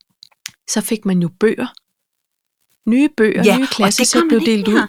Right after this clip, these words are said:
Speaker 1: Og hjem, og der skulle bogbind på, og der skulle de der klistermærker, hvor man skrev, hvad det var.
Speaker 2: Mm.
Speaker 1: Og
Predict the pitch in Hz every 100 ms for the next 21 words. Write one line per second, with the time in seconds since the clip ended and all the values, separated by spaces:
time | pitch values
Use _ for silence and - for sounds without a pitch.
0 | - - - - _ 220 202 285 - 226
1 | 214 - 226 196 185 247 277 311 262 -
2 | 262 - 220 202 - 196 226 254 - -
3 | 262 302 262 233 226 240 233 214 214 -
4 | 240 - 226 208 208 254 - - - -
5 | 190 180